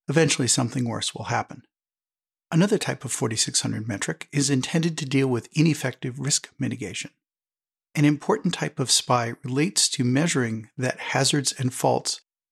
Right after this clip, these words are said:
are not occurring more frequently than expected in the field. Here's a narrow but concrete example. Let's assume your design takes into account that you might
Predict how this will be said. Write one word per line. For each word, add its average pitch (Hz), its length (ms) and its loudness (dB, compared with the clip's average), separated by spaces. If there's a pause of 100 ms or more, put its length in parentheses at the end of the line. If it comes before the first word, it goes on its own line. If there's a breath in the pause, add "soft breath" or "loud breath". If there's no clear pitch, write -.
(140)
are 139 100 -2
not 135 320 0
occurring 143 400 0
more 135 200 4
frequently 143 520 -2
than 117 200 -2
expected 135 580 -2
in 117 80 -4
the 117 60 -6
field. - 400 -6 (920)
Here's 262 160 0
a 156 60 4
narrow 120 320 2
but - 160 -10
concrete 117 400 -4
example. - 560 -6 (680)
Let's 190 280 4
assume 139 340 2
your 123 120 2
design 113 760 0 (240)
takes - 260 0
into 131 160 4
account 123 360 -2
that - 140 -6
you 127 120 2
might 123 240 0